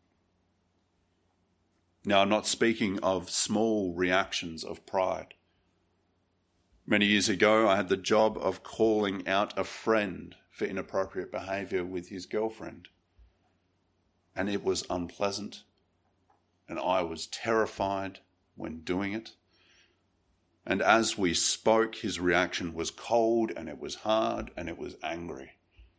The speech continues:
But overnight he calmed down,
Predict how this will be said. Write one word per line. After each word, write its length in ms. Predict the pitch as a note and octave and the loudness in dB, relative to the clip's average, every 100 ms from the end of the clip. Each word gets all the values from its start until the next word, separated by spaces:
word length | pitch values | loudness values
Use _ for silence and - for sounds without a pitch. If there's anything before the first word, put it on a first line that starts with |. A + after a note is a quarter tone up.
| _ _ _ _ _ _ _ _ _ _ _ _ _ _ _ F#2 | _ _ _ _ _ _ _ _ _ _ _ _ _ _ _ -4
But 140 | F#2 | 0
overnight 500 | F#2+ F#2 F2+ F#2 F2+ | 0 0 0 0 -2
he 100 | F#2 | -8
calmed 320 | - F2 D#2+ | -10 -10 -6
down, 440 | F#2+ F2+ F2+ F#2 | -4 -4 -4 -8